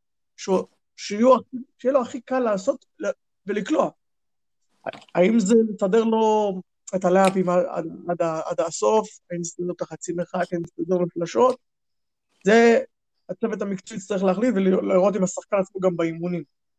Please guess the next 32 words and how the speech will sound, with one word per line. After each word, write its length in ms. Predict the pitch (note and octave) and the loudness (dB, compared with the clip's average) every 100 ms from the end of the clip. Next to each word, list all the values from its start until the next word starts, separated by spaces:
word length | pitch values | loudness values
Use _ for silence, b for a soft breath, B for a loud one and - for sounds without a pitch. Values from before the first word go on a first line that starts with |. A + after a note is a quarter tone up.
| _ _ _ - - | _ _ _ -12 -6
אבל 280 | D#3 E3 F3 - _ _ - | 0 2 0 -4 _ _ -16
זה 220 | D3+ F#3+ A#3 | 0 2 2
משמעותי 440 | A3 G#3 G3 F#3+ | 0 0 0 2
מאוד, 300 | G#3 G#3+ A#3 | 0 0 0
כי 120 | - G3+ | -4 -8
מכבי 300 | F#3+ G3+ G3+ | -2 -2 -2
ראשון 220 | G#3 G3+ F#3 F3+ | -6 -2 -2 -2
לציון 240 | E3 - F#3 | -6 -8 -6
רוצה 220 | F3+ A3 | -2 0
לצאת 280 | G3 G#3+ G3+ | 0 0 -4
מה-, 360 | F#3 E3+ D3+ D3 - _ _ _ _ B B - - | -2 -2 -2 -6 -12 _ _ _ _ B B -12 -2
מאיפה 220 | G3 G3+ | -2 0
שהיא 120 | F#3 | -2
נמצאת, 280 | F#3 F3 A#3 | 0 0 -2
אז 140 | D#3+ D#3 | -4 0
גם 220 | F#3 F3+ | 0 0
היא 100 | D#3 | -6
צריכה 240 | - - | -12 -6
להביא 240 | D#3 C#3+ D#3+ | -6 -4 -6
עוד 140 | D3+ | 0
זר, 400 | G3 A3+ G#3 E3+ - _ _ | 4 4 2 -2 -8 _ _
וזה, 340 | _ F#3 A#3+ D4+ D#4+ - _ - | _ -2 2 2 -2 -14 _ -16
אבל 260 | D3+ D#3+ | -6 -6
היא 80 | D#3 - - | -6 -10 -2
תהיה 160 | F3+ | 0
חייבת 320 | F3 F3 E3 | 2 0 -2
את 80 | D#3 | -4
נועם 220 | E3+ D#3 | -4 -4
דוברת 500 | D#3 D3+ D#3+ D#3+ _ _ _ _ _ - | -6 -6 -6 -6 _ _ _ _ _ -6
הרבה 220 | D#3 F#3 | 0 4
יותר 240 | F3+ E3+ | 2 0
טוב. 180 | D3+ D3 | -6 -12